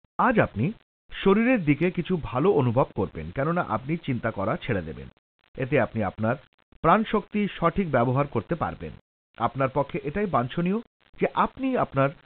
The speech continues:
সময় ফালতু ব্যাপারে নষ্ট না করেন, কেননা এটি আপনার শরীরের প্রতি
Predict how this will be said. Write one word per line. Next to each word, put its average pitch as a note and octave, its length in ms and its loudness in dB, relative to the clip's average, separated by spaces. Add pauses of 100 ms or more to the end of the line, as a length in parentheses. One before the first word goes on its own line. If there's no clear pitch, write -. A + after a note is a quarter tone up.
(280)
সময় G3 320 4 (420)
ফালতু G3+ 320 0
ব্যাপারে C3+ 340 2
নষ্ট A#2 300 -2
না A2+ 200 -2
করেন, C#2+ 300 -10 (380)
কেননা D#3 300 2 (400)
এটি F#3+ 280 0
আপনার D#3 320 4 (380)
শরীরের G3+ 340 6
প্রতি C3+ 300 -2